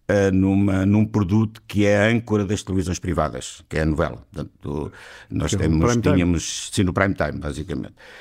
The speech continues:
Speaker 1: Nós estamos aqui a falar é que, há, sei lá, há meia dúzia de anos tínhamos uma, uma novela em média,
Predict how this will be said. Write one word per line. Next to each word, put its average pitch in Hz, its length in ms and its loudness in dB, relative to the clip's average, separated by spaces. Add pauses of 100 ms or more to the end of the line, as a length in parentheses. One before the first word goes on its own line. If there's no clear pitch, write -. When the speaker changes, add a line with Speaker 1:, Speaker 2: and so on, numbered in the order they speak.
(200)
Speaker 1:
Nós 80 160 -2
estamos 78 240 -4
aqui 82 180 -2
a 82 40 -2
falar 92 300 0
é 82 80 -2
que, 90 380 0 (500)
há, 78 380 -2
sei 95 160 -2
lá, 78 180 -2 (200)
há - 180 -10
meia 76 240 -4
dúzia 90 240 2
de 90 80 0
anos 98 240 2
tínhamos 78 300 -4
uma, 80 160 0 (100)
uma 85 160 0
novela 92 400 0
em 101 60 4
média, 87 560 2